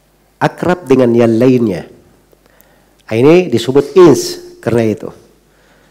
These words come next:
Ya, karena memang dasarnya manusia itu mereka tidak hidup kecuali dalam kondisi sebagiannya condong kepada yang lainnya, sebagiannya perlu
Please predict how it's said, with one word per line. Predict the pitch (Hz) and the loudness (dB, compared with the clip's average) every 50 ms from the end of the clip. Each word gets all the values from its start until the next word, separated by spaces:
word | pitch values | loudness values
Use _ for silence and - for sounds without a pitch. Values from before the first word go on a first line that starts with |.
| _ _ _ _ - | _ _ _ _ -14
Ya, | 95 92 | -12 -10
karena | - 113 120 127 | -6 -2 0 0
memang | 131 139 156 196 202 170 143 | 2 2 4 4 4 4 2
dasarnya | 139 127 - 147 - 151 151 143 131 117 110 - - - - - - _ - | 2 0 0 0 0 2 2 2 2 0 -2 -4 -10 -14 -20 -20 -20 _ -6
manusia | 113 131 139 139 139 135 - 139 123 117 | -4 -2 0 0 0 0 0 0 0 0
itu | 113 113 120 190 240 370 285 - - - - - | 0 0 0 0 0 -2 -2 -6 -10 -14 -16 -10
mereka | 104 110 127 156 - 196 180 | -6 -4 -2 -2 0 0 -2
tidak | 170 147 165 156 - | 0 -2 -4 -2 -2
hidup | - 220 165 147 135 147 - - | -2 2 2 2 2 2 -2 -6
kecuali | - 120 - - 113 107 113 135 185 233 - - - - - _ _ _ _ _ _ _ _ _ _ _ _ _ _ _ _ _ _ _ _ _ _ _ _ _ _ _ _ | -8 -8 -6 -4 -2 -2 0 2 2 0 0 -4 -12 -20 -20 _ _ _ _ _ _ _ _ _ _ _ _ _ _ _ _ _ _ _ _ _ _ _ _ _ _ _ _
dalam | - 117 117 120 117 113 | -6 -2 -2 0 -2 -2
kondisi | - - 120 113 110 120 117 - - 190 226 233 208 - - - | -2 -2 -2 0 0 -2 -2 0 0 0 0 0 -2 -8 -10 -12
sebagiannya | - - 127 123 120 117 120 120 117 113 120 123 143 185 208 - 113 - - - - _ _ _ | -10 -6 -2 -2 0 2 2 2 2 2 0 2 2 2 2 0 -2 -6 -10 -16 -20 _ _ _
condong | - 135 139 151 147 139 127 120 | -4 -2 -2 0 0 0 0 -2
kepada | - 123 - 117 110 113 110 | -2 -6 -6 -4 -2 -2 0
yang | 113 110 107 107 | 0 0 0 0
lainnya, | 110 131 143 143 147 156 156 165 | 0 0 0 0 0 0 -2 -2
sebagiannya | 156 - - 123 117 110 113 123 123 123 127 123 117 | -4 -6 -6 -4 -4 -2 0 0 0 0 0 -2 -2
perlu | - - 151 180 180 156 | -2 -2 0 2 2 2